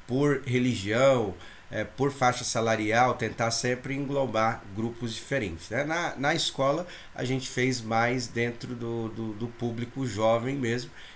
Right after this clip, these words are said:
então é uma pesquisa que tem um público-alvo meio direcionado, mas o ideal é sempre de, é, tentar, é, misturar o máximo de pessoas dentro da população que você vai entrevistar,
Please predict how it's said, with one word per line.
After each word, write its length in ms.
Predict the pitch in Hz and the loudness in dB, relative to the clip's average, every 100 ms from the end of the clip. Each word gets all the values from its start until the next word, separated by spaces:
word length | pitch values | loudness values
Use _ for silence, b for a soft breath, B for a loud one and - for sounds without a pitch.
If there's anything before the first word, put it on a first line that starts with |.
| B | B
então 580 | 117 110 110 113 120 120 | -8 -2 0 0 -2 -6
é 240 | 120 113 113 | -2 0 0
uma 180 | 117 | -2
pesquisa 540 | 120 123 117 - 110 120 | -2 0 0 0 -4 -6
que 220 | - 127 | -8 -10
tem 260 | - 120 120 | -8 -6 -6
um 60 | |
público-alvo 840 | 117 127 120 123 - 113 110 113 110 | -6 -8 -8 -8 -2 2 2 0 -4
meio 320 | 110 107 110 | -6 -2 -2
direcionado, 640 | 110 113 110 113 139 107 85 | -2 -4 -2 -2 0 -2 -6
mas 260 | 90 110 113 | -4 -2 -2
o 180 | 110 117 | -4 -4
ideal 480 | 107 113 107 107 123 | -2 2 2 2 0
é 140 | 127 | -2
sempre 440 | - - 113 110 117 | -2 0 -2 -6 -12
de, 280 | 107 110 - - | -12 -12 -12 -10
é, 380 | 104 104 101 92 | -6 -4 -4 -6
tentar, 520 | - 107 95 113 113 B B B - | -6 -6 -2 0 0 B B B -10
é, 220 | 98 101 107 | -8 -8 -6
misturar 440 | 104 - 113 113 | -4 -2 2 2
o 60 | 107 | 2
máximo 560 | 110 131 131 - 107 | 2 2 2 0 -2
de 80 | 95 | -8
pessoas 600 | - 101 - 101 101 98 B B B | -6 0 0 0 -4 -4 B B B
dentro 440 | 95 107 101 98 | -4 -2 -2 -6
da 360 | 98 101 101 98 | -4 0 2 0
população 920 | 95 104 101 101 101 101 - 101 98 95 | 0 -6 -6 -4 -4 -2 -2 -2 -4 -6
que 100 | 98 | -8
você 260 | 98 92 98 | -2 -2 -2
vai 200 | 92 101 | -4 -4
entrevistar, 500 | 92 104 104 - | -4 -6 -4 -6